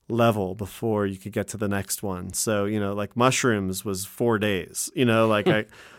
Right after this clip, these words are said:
Speaker 1: four days I was only <laughs> allowed to cut mushrooms. And, and then I graduated to cheese. And then eventually I was able to, like, touch the flour and make the dough with him.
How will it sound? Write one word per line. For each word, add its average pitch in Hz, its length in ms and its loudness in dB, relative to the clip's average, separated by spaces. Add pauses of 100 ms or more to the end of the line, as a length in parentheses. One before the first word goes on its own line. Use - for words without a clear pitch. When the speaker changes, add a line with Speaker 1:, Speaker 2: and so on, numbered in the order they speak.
Speaker 1:
four 160 280 6
days 135 280 8
I 113 60 4
was 113 140 2
only 131 240 6
<laughs> 113 140 2
allowed 175 200 6
to 147 60 0
cut - 280 2
mushrooms. 123 680 0 (440)
And, 135 320 8
and 135 180 6
then 143 160 8
I 131 240 6
graduated 120 800 4
to - 120 -18
cheese. 104 540 0
And 110 120 2
then 117 160 4
eventually 123 560 4
I 110 80 4
was 110 180 2
able 113 200 2
to, 107 60 0
like, 104 240 -4
touch - 300 -2
the 104 80 -10
flour 104 580 0
and 95 160 -2
make 107 200 -2
the - 80 -10
dough 104 240 0
with 101 160 -4
him. 101 420 -4